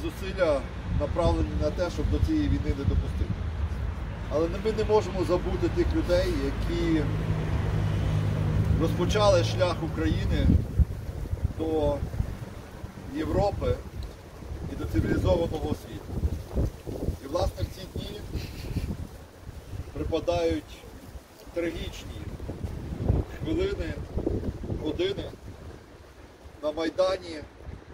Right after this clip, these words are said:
в лютому дві тисячі чотирнадцятого року, коли загинули демонстранти, які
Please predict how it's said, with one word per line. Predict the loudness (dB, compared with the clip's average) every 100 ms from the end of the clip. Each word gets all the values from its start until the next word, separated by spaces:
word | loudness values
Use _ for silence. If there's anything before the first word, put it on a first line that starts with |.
| -16 -14 -10
в | -8
лютому | -6 -6 -6
дві | -6 -4
тисячі | -2 -4 -6 -10 -10 -20 -20 -18
чотирнадцятого | -8 -6 0 0 0 -6 -6 -2
року, | -2 -2 -6 -12 -12 -16 -16 -16 -16 -16 -8
коли | -4 0 2 2 -2 -4 -6 -4 -4 -6
загинули | -6 -4 -4 -4 -4 -4 -2 -2 -2 -4 -4 -8 -8 2 4 4 0 0 2 4 2 0 0 0 0 0 -2 -2 2 2 2 -2 -6 -10 -10 -8 -8 -10 -12 -10 -8 -6 -8 -8 -10 -6
демонстранти, | -6 -6 -8 -4 -4 -4 -6 -8 -8 -8 -6
які | -6 -6 -8 -8 -6